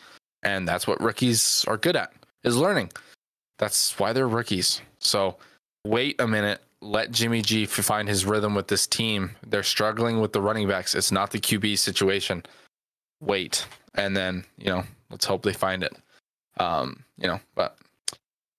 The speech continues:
uh, like you said, with the running back room, Baltimore, they're another struggling team,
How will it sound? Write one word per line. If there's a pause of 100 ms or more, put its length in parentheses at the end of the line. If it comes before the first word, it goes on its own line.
(400)
uh,
like
you
said, (160)
with
the
running
back
room, (880)
Baltimore, (640)
they're
another
struggling
team,